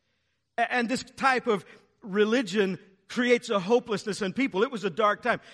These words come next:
He came to Jesus at night and said, "Rabbi," this man who was highly intellectual, extremely smart, had attained all of these credentials in culture and society,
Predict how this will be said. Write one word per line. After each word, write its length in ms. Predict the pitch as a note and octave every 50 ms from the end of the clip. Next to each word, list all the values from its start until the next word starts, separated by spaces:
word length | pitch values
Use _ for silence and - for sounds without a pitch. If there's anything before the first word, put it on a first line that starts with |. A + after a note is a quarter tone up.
| -
He 120 | - A3+ -
came 220 | - B3+ D4+ D4
to 60 | C#4
Jesus 400 | A#3 F3+ B3+ C4+ A#3+ A#3+ B3 -
at 120 | C4 A3+ A#3
night 260 | G3+ G#3+ G#3+ G#3 F#3+
and 80 | G3 -
said, 220 | - A3 F#3+ F3
"Rabbi," 580 | F3 F#3 G3+ G#3+ G#3 F#3 F#3 F3 D3+ C3 A2+ F#2+ E2+ D#2+ - _ _ _ _ _ _ _ _ _ _ _ _ _ _ _ _ _ _ _ _ _ _ _ _ _ _ _ _ _ _ _ _ _
this 220 | - G#3 G3 - -
man 320 | F3+ F3+ F3 F3 F#3 G3
who 100 | F#3+ G#3
was 180 | G3 F#3 E3+ -
highly 380 | D#3+ G3+ G3 A#3 A#3+ A3+ G#3
intellectual, 680 | G#3 F#3+ E3+ E3 E3+ E3+ E3 - - E3+ C#3+ A2 B2+ - _ _ _ _ _ _ _ _ _ _ _ _ _ _ _ -
extremely 840 | E3+ - - - - F#3+ G#3 B3+ D4 D4 C#4+ C4 G#3+ F3 D#3 D3 C3+
smart, 680 | - - - E3 E3 D3+ B2+ B2 D3 F3+ - _ _ _ _ _ _ _ _ _ _ _ -
had 160 | - B3+ A#3+
attained 400 | A3 G#3 - A#3 B3 B3 A3+ G#3
all 260 | G#3+ A#3 C4+ D4 D4+
of 120 | D4+ C#4 G#3
these 240 | B3+ B3+ B3 - -
credentials 760 | - - A#3+ G#3+ F3 F#3+ G#3 A#3+ A#3+ - A#3 G#3 G3+ F3 E3+
in 120 | F#3+ F3
culture 380 | - - G#3+ G#3+ A3 - - G#3+
and 120 | F#3 F3
society, 600 | - F3 - - A3+ G#3+ G#3+ G3+ E3+ D#3 D#3 C#3